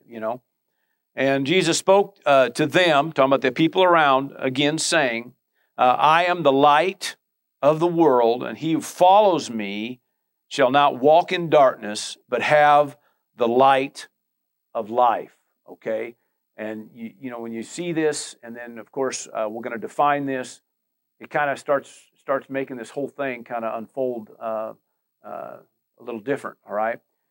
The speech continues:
And so let's, let's define some things. First off, the word light itself, okay, means, uh, m-, make to see or made to see, means to illum-, illuminate, uh, or to enlighten.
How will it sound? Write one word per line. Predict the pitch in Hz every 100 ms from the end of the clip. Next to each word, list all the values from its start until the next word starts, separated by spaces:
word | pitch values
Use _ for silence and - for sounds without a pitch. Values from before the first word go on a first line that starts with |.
| _ _
And | 127 135 131 131 131 _
so | 151 143
let's, | 143 147 180 156
let's | 185 180
define | 139 156 143
some | 131 113
things. | 107 98
First | - 180 180
off, | 151 139 135 - _ _ _ _ _ _ _ _ _
the | 120 135
word | 160 160
light | 135 147 151 127 139 - _ _ _
itself, | 135 120 - 151 131 131 - _ _ _ _ -
okay, | 127 131 127
means, | 127 127 139 143 131 -
uh, | - 120 110 _ _
m-, | - 139 _
make | 131 151 160 -
to | 143
see | - - 147 151
or | 127
made | 123 143 151
to | 143
see, | 127 147 135 131 123 _ _ _
means | 135 139 -
to | - 131
illum-, | 120 156 170 165 -
illuminate, | 127 131 175 185 175 180 190 - _ _ _ _ _ _ _ _ _ _ -
uh, | 123 123 117 120
or | 135 143 139
to | 127 143
enlighten. | 135 120 113 127 147 160 185